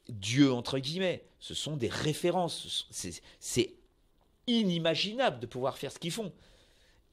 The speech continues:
Euh, Kyrgios, c'est imaginable. Ok, il est doué,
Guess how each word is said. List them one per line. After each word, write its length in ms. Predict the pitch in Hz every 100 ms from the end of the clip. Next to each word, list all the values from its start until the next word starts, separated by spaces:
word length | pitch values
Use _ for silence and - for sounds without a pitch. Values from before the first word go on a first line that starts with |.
| _ -
Euh, 420 | 76 90 87 87 85 - - - - - -
Kyrgios, 580 | - 98 113 208 - - - -
c'est 540 | - - - 143 170 170
imaginable. 500 | 143 151 226 151 95
Ok, 180 | 117 -
il 80 | 95
est 60 |
doué, 300 | 95 226 -